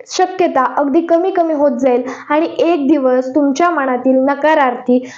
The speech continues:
आणि भूतकाळातील विचार पूर्णपणे बंद होतील आणि तुमचं मन फक्त आणि फक्त पॉझिटिव्ह विचारांनी भरून गेलेलं असेल. मग कोणत्यात ह्या चार गोष्टी? सगळ्यात पहिली गोष्ट आणि महत्त्वाची म्हणजे सकाळी उठल्यानंतरनं स्वतः स्वतःच्या मनाला रोज सांगायचंय,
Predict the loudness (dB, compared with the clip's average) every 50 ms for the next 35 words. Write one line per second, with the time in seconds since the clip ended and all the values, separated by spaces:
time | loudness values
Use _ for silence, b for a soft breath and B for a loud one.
0 | B B -2 0 0 2 2 2 2 0 0 0 0 0 2 2 2 2 2 2
1 | 2 2 0 -2 -2 -2 -2 0 2 4 4 4 2 0 2 2 2 0 2 0
2 | 0 0 0 2 2 2 2 4 2 0 0 0 -4 -2 -2 -2 -2 0 0 0
3 | 0 0 0 0 0 0 0 -2 -4 -2 -4 -4 -4 -2 -2 0 0 0 0 0
4 | -2 -4 -4 -2 -2 0 0 -2 -4 B B B B B 0 2 2 2 2 2
5 | 0 2 2 2 2 0 0 0 0 0 0 0 0 0 2 2 2 2 2 0
6 | 0 0 0 0 0 0 -2 -4 -4 -6 -8 -8 -10 -12 _ _ _ B B B
7 | B B -2 0 0 0 0 0 0 0 0 0 0 0 0 2 0 2 2 2
8 | 0 0 0 0 -4 -4 -6 -6 -14 -20 _ _ -4 -4 0 0 0 -2 -2 0
9 | 0 0 2 4 2 2 2 0 -2 -2 -2 -2 -2 -4 -6 -12 -20 _ _ -2
10 | 0 0 2 2 2 0 0 0 0 0 0 0 -2 -4 -4 -6 B B B B
11 | B B B -2 0 2 2 0 0 0 -2 0 2 2 2 4 2 2 0 0
12 | 0 0 0 0 0 -2 -2 -2 -2 0 0 -2 0 0 -2 -2 0 -2 -2 -2
13 | 0 -2 -2 0 -2 -2 0 0 0 0 0 0 2 2 2 0 0 2 2 2
14 | 0 0 -2 -2 -4 -2 -2 0 -2 -2 -2 -2 -2 -4